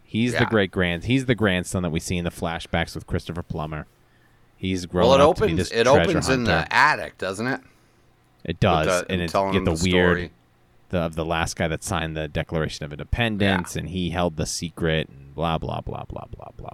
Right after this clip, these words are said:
Speaker 1: blah, blah, blah, blah, blah,
Speaker 2: Blah,
Speaker 1: blah,
Speaker 2: bitty
Speaker 1: blah.
Speaker 2: blah.
Speaker 1: So, but then we get, we're up in the Arctic,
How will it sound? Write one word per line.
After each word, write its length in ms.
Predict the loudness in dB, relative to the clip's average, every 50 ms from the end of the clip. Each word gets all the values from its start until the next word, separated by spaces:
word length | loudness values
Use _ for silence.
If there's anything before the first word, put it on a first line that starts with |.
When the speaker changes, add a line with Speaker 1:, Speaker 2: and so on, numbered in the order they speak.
| -16 -16
Speaker 1:
blah, 160 | -18 -18 -16 -14 -12
blah, 200 | -10 -10 -10 -10 -10 -10
blah, 200 | -8 -8 -8 -10 -10
blah, 180 | -10 -10 -10 -10 -12 -14
blah, 200 | -12 -10 -10 -6
Speaker 2:
Blah, 0 |
Speaker 1:
blah, 840 | -2 0 2 2 4 4 4 4 4 4 4 4 4 4 4 2
Speaker 2:
bitty 380 | 2 0 -2 -2 -2 -2 -4 -4
Speaker 1:
blah. 80 | -6 -8
Speaker 2:
blah. 140 | -6 -6 -4 -4 -4 -6 -6 -6 -4 -4 -4 -4 -4 -4 -6 -8 -14 _ _ _ _ _ _ _ _ _ _ _ _ _ _ _ _ _
Speaker 1:
So, 220 | -10 -4 -2 0
but 180 | 0 0 0 2
then 380 | 2 4 4 2 0 -2 -4
we 120 | -4 -4 0
get, 240 | 2 2 2 4
we're 120 | 4 2 2
up 120 | 4 2
in 60 | 2
the 120 | 2 2 2
Arctic, 580 | 2 0 -2 -4 -6 -6 -6 -6 -8 -14 -20